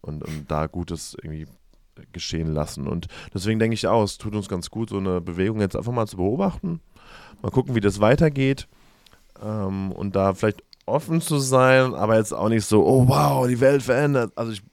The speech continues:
da bin ich auch sehr skeptisch. Ich fand das ganz cool, ähm, weil das hat mich ein bisschen gestört. Ich dachte mir so, "Naja,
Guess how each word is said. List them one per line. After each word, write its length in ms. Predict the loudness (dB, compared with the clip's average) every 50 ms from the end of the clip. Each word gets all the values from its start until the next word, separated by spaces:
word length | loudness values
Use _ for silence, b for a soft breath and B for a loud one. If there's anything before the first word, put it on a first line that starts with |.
| _ _
da 300 | -20 -12 -4 -2 -2 0
bin 160 | 0 0 0
ich 100 | 0 2
auch 80 | 0 0
sehr 180 | 0 -4 -6
skeptisch. 480 | -6 -4 -4 -6 -4 -4 -8 -8 -8 -8 B B B B B B B B B
Ich 120 | -6 -2
fand 140 | 0 0 0
das 120 | 0 -2
ganz 220 | -2 -4 -4 -4 -6 -2
cool, 260 | 2 4 4 4 4 0 _ -20 -20 _ _ _ -8
ähm, 500 | -6 -4 -4 -4 -4 -4 -6 -8 -10 -8 -6
weil 120 | -4 -4
das 140 | -4 -4 -6
hat 100 | -8 -6
mich 120 | -6 -8
ein 60 | -6
bisschen 240 | -8 -8 -8 -10 -10
gestört. 320 | -10 -8 -4 -4 -4 -4 -4
Ich 60 | -6
dachte 200 | -10 -8 -8 -10
mir 60 | -8
so, 140 | -8 -6 -6
"Naja, 360 | -4 -2 0 0 0 0 -2